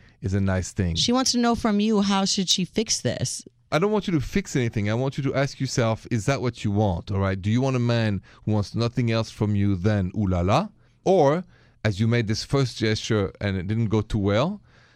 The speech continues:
Speaker 1: do you want to find another man or stay in this?
Speaker 2: Maybe their definitions of friends with benefits are different.
Speaker 1: She's catching
Speaker 2: And
Speaker 1: feelings.
Speaker 2: and yeah, and they never had the conversation about, like, what does this really, really mean?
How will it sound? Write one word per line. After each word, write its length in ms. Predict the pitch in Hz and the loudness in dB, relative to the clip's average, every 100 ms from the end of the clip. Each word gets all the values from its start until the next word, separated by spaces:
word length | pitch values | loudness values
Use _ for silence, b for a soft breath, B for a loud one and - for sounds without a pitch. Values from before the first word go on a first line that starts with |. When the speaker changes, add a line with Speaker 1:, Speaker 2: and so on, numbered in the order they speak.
| b - | b -6
Speaker 1:
do 100 | 104 | -2
you 160 | 107 | 0
want 380 | 113 117 110 - | 0 0 0 -6
to 400 | - 117 107 107 | -4 -2 0 -2
find 260 | - 123 113 | -2 0 0
another 280 | 104 101 92 | 0 0 0
man 460 | 95 117 170 220 - | 0 0 0 -4 -4
or 440 | - 180 220 220 214 | 0 0 0 -2 -6
stay 300 | - - 220 | -12 -2 0
in 100 | 233 | 2
this? 360 | 151 98 - - | 0 -2 -6 -8
Speaker 2:
Maybe 220 | - 196 233 | 0 2 2
their 140 | 226 | 2
definitions 720 | 208 196 208 151 151 190 185 | 0 0 2 2 2 2 0
of 160 | 170 127 | 0 -2
friends 280 | - 139 135 | 0 0 0
with 140 | 135 | -2
benefits 480 | - 123 139 190 185 - | 0 0 0 -2 -2 -2
are 140 | 131 | -2
different. 540 | 123 143 - 247 277 - - | 0 -2 0 0 0 -8 -18
Speaker 1:
She's 200 | - 120 | -6 -4
catching 300 | - 110 - | 0 -2 0
Speaker 2:
And 80 | 110 | -2
Speaker 1:
feelings. 400 | 123 113 101 104 | 0 -2 -2 -4
Speaker 2:
and 200 | - 180 | -2 -2
yeah, 240 | - 226 214 | 0 2 2
and 160 | 190 | 0
they 80 | 214 | 0
never 200 | 202 190 | 0 0
had 140 | 196 185 | 0 0
the 80 | |
conversation 580 | 170 185 165 - 165 - | -2 0 0 0 0 0
about, 300 | 135 131 123 | 2 2 2
like, 160 | 120 131 | 0 0
what 140 | 147 | 2
does 100 | 170 | 2
this 160 | 147 135 | 0 -2
really, 500 | 120 127 151 160 170 | -2 2 4 4 2
really 280 | 165 170 170 | 2 2 0
mean? 480 | 165 170 170 175 | 2 2 2 0